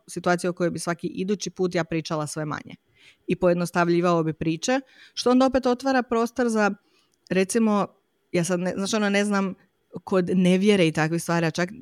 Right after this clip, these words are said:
stvari čak da ne pričamo ni o nekakvoj fizičkoj, nego samo platonskoj,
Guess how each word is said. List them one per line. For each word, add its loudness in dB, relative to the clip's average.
stvari 0
čak -2
da -2
ne -2
pričamo -2
ni 0
o 0
nekakvoj -2
fizičkoj, -2
nego -2
samo -2
platonskoj, -2